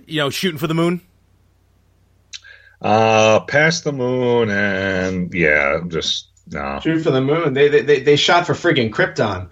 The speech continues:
Speaker 1: Oh.
Speaker 2: Yeah. Try-, I, I'm trying to
Speaker 3: We
Speaker 2: fit
Speaker 3: are
Speaker 2: the Jones
Speaker 3: shooting,
Speaker 2: joke in there,
Speaker 3: we are
Speaker 2: but I
Speaker 3: shooting
Speaker 2: can't.
Speaker 3: for a fictional planet in a D C comic.
Speaker 2: Mm.
Speaker 1: What, what were you saying, Charlie?
Speaker 2: I was gonna try and,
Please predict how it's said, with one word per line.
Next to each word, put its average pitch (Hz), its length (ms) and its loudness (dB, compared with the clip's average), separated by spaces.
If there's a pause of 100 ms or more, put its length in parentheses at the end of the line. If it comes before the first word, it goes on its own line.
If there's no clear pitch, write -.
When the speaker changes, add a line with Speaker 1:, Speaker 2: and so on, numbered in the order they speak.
Speaker 1:
Oh. 220 200 -4 (640)
Speaker 2:
Yeah. 95 120 2 (1600)
Try-, 160 280 0
I, 160 160 4
I'm 151 140 2
trying 170 200 4
to 170 60 8
Speaker 3:
We 427 80 4
Speaker 2:
fit 508 140 4
Speaker 3:
are 233 40 2
Speaker 2:
the - 60 0
Jones 123 280 0
Speaker 3:
shooting, 247 200 -8
Speaker 2:
joke 117 260 -2
in 110 100 -6
there, 107 100 0
Speaker 3:
we 226 60 2
are - 20 0
Speaker 2:
but 202 100 0
I 98 60 0
Speaker 3:
shooting 233 200 -6
Speaker 2:
can't. 196 120 -10
Speaker 3:
for 190 200 -2
a 175 100 0
fictional 233 600 -8
planet 202 520 -6
in 160 100 -8
a 143 120 -4
D 175 160 -10
C 190 240 -10
comic. 160 560 -6 (560)
Speaker 2:
Mm. 175 200 -6
Speaker 1:
What, - 180 -10 (180)
what 156 120 -6
were 165 60 0
you 160 100 0
saying, 175 260 -6
Charlie? 175 380 -10 (1800)
Speaker 2:
I 131 60 4
was 131 120 2
gonna 139 200 4
try 135 240 2
and, 120 240 -2